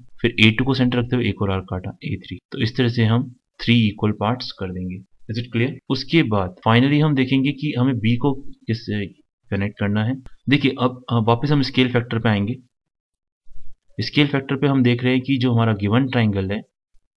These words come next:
ठीक है, अ, वो correspond कर रहा है थ्री को, जो given triangle है वो correspond कर रहा है थ्री को। तो इसलिए हम point three से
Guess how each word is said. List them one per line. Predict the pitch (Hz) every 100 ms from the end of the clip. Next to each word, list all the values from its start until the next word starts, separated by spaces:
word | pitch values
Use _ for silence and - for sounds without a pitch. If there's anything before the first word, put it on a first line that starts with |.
| _ -
ठीक | 110
है, | 147 165 _ _ _ _ _ _ -
अ, |
वो | 101 101 104 127 127
correspond | 123 123 123 123
कर | 123
रहा | 147
है |
थ्री | - 107 98
को, | - 92 - - - _ 104
जो | 104
given | 101 110 131
triangle | 127 123 123
है | 131
वो | 131
correspond | 107 107 - 107 110
कर | 107
रहा | 131
है |
थ्री | - 117
को। | 95 101 - _ - - -
तो | 127
इसलिए | 127 147
हम | 151 147
point | 113 113 110 -
three | 123 131
से | - 110